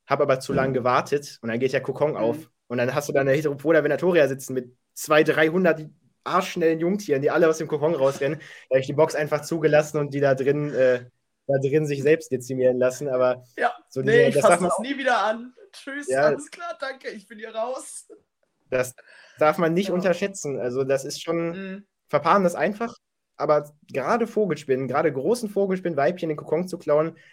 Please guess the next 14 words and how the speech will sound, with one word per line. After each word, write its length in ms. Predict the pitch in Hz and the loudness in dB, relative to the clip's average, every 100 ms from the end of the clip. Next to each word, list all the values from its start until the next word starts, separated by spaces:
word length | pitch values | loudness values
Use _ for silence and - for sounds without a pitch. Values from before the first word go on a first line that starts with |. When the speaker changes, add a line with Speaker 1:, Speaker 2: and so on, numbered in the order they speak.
| _ | _
Speaker 1:
das 160 | 131 - | -6 0
kann 160 | 151 | 0
am 100 | 160 | 2
Anfang 320 | 139 180 156 | 0 -2 -2
Speaker 2:
Mhm. 20 | 151 | -2
Speaker 1:
schon 180 | 147 | -2
ein 60 | 143 | -2
bisschen, 520 | 139 139 143 139 139 131 | -6 -2 -2 -2 -2 0
ähm, 240 | 131 131 127 | 0 0 -6
tricky 320 | - 135 120 | -4 -2 -2
sein, 220 | 117 110 113 | 0 0 -2
sag 140 | 113 | -4
ich 100 | 113 | -4
mal. 280 | 113 113 113 | -4 -4 -6